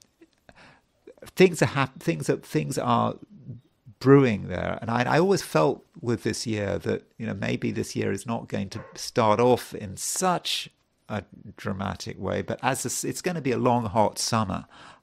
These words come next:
uh, I think, in terms of the Middle East. And then you look at,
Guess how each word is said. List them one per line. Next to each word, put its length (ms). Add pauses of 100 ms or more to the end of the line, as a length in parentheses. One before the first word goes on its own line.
uh, 340
I 140
think, 420 (100)
in 120
terms 260
of 80
the 80
Middle 260
East. 300
And 100
then 280 (880)
you 140
look 180
at, 60